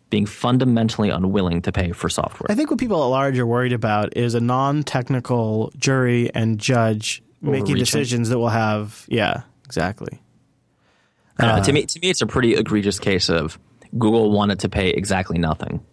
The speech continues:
Speaker 1: and that's what they paid. But let's, uh, anyway, back on topic, right?
Speaker 2: Back to, I'm sure, I'm sure this will not be coming up at I O n-, on
Speaker 1: No.
Speaker 2: Wednesday. I don't think this will be coming up.
Speaker 1: Well, I would like to see a slide in the keynote. "So we're embracing Kotlin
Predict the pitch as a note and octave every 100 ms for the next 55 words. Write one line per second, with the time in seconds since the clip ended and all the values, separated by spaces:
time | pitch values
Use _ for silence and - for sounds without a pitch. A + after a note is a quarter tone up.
0 | _ _ _ _ _ _ - G2+ F2+ -
1 | G1+ - - - - _ _ - - -
2 | D3+ D#3 D#3+ E3 - D3 - - B2+ A2
3 | G#2 - G#2 G#2 G#2+ G#2 F2 C2+ D2+ G#2
4 | E3+ D#3+ D3+ F3 F3+ D#3+ D3 C#3+ E3+ D#3
5 | - B2+ A#2+ A2+ D3+ C#3+ D3+ D#3 E3 E3
6 | D#3 D#3+ D#3+ D#3+ G3 - E3 - E3 E3+
7 | E3 E3+ E3+ B2 B2 - G#2+ G2 - -
8 | E2+ - - - - _ _ G#3 G3+ -
9 | G#3 A3+ A#3 A3 - E3 - C#3+ C#3 C3
10 | A2 - A#2 A2 - - B3 D#3 A#2+ A#2+
11 | A2 C3 D#3+ D3+ C3 C#3 F#2+ F2+ F2